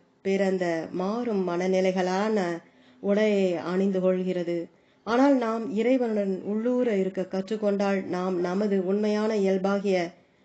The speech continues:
பேரின்ப நிலையில் வாழ்ந்து செயல்படுகிறோம். சாதாரண உணர்வு நிலையில் நாம் அழிவுறும் மனிதர்களாக இருக்கிறோம் என எண்ணுகிறோம். ஆனால், நாம் அகந்தையிலிருந்து நம்மை விடுவித்துக் கொள்ளும் பொழுது,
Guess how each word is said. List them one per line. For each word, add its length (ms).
பேரின்ப 540
நிலையில் 540
வாழ்ந்து 600
செயல்படுகிறோம். 880
சாதாரண 720
உணர்வு 380
நிலையில் 480
நாம் 300
அழிவுறும் 560
மனிதர்களாக 760
இருக்கிறோம் 600
என 140
எண்ணுகிறோம். 680
ஆனால், 360
நாம் 300
அகந்தையிலிருந்து 840
நம்மை 320
விடுவித்துக் 560
கொள்ளும் 280
பொழுது, 480